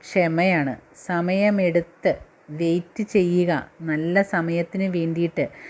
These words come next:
അതിൻ്റേതായിട്ടുള്ള ആ ഒരു കറക്റ്റ് ടൈമിൽ അത് നമ്മളെ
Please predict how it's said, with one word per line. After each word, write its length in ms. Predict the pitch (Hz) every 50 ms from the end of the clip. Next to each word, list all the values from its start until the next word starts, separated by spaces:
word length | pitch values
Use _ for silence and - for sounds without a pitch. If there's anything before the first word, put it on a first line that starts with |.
| - - - -
അതിൻ്റേതായിട്ടുള്ള 880 | 190 185 196 202 208 214 214 202 226 220 214 226 226 220 226 214 214 214
ആ 80 | 208 208
ഒരു 140 | 208 214 214 - - - -
കറക്റ്റ് 580 | 202 202 208 208 - - - - _ - 254 247 - -
ടൈമിൽ 520 | 208 185 180 190 190 196 196 190 190 180 - -
അത് 200 | 165 170 170 180
നമ്മളെ 480 | 180 170 160 160 170 175 180 185 196